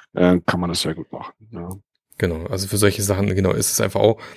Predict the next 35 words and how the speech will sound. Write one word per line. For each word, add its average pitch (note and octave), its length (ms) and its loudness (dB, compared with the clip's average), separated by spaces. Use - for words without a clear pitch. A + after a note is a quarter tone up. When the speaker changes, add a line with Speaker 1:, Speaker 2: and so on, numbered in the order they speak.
Speaker 2:
Oder A#2 220 6
wenn A2 100 6
man, G2+ 560 2
wenn G2+ 80 -2
man G#2+ 120 4
tatsächlich, A2 440 0
sind G#2 120 2
wir G2 240 4
wieder G#2 100 4
im G#2+ 100 4
privaten G#2 380 0
Bereich, G2+ 260 2
vielleicht - 260 2
auch G2 120 2
zu, G2+ 300 -2
zu - 220 -4
irgendeiner G#2 260 0
Krankheit - 440 0
recherchiert, B2 540 4
welche G#2 220 -2
Therapiemöglichkeiten A#2 1040 0
gibt's - 160 0
da - 100 0
vielleicht? G#2 360 -4
Solche G2+ 220 -2
Sachen G#2+ 220 2
kann A2 140 2
man G#2+ 100 4
mal G#2 140 4
gucken. - 320 -4
Natürlich A2+ 240 6
auch F2+ 80 2
da G#2+ 180 0
immer A#2+ 180 2
mit, A2 300 0